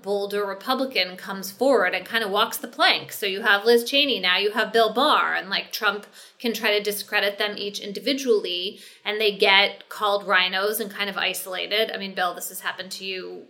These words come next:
yourself, right? And then it continues on. There isn't a moment where the leadership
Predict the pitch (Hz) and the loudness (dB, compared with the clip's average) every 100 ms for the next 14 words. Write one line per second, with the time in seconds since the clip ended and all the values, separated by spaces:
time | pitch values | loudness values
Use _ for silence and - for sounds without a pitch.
0 | _ 208 196 - 320 - - - 196 - | _ -8 -6 0 2 2 -4 -8 0 4
1 | 208 247 226 226 240 233 233 240 240 - | 4 4 0 2 4 4 4 2 -2 -14
2 | - _ - 269 - 240 269 220 208 220 | -20 _ -2 0 2 0 0 -4 0 4
3 | 233 165 - - 208 269 240 240 233 208 | 4 2 -2 -4 -2 2 2 2 2 2
4 | 214 226 202 196 190 190 185 180 180 175 | 2 2 -2 -4 -4 0 4 4 2 -2
5 | - - - 214 214 240 208 - 196 180 | -10 -4 2 2 6 6 6 2 -4 -4
6 | - | -6